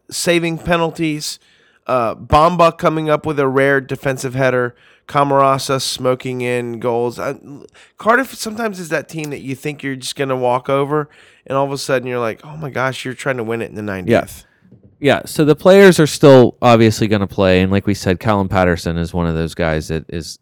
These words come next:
Speaker 2: is gonna, he's going to provide returns. They're going to be there.
Speaker 1: Would
Speaker 2: The
Speaker 1: you rather
Speaker 2: issue is,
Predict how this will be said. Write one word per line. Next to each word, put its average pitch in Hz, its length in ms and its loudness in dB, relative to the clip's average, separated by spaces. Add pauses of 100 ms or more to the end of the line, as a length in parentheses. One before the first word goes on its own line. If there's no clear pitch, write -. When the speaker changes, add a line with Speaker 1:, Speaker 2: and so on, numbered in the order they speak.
Speaker 2:
is 82 180 -12
gonna, 76 360 -12 (380)
he's 175 200 6
going 175 220 8
to 151 80 6
provide 120 420 8
returns. 98 640 2 (540)
They're 127 140 8
going 139 300 8
to 123 80 8
be 101 240 2
there. 80 360 -4
Speaker 1:
Would 135 120 -4
Speaker 2:
The 147 40 6
Speaker 1:
you 185 80 2
rather 175 140 8
Speaker 2:
issue 175 200 8
is, 139 420 8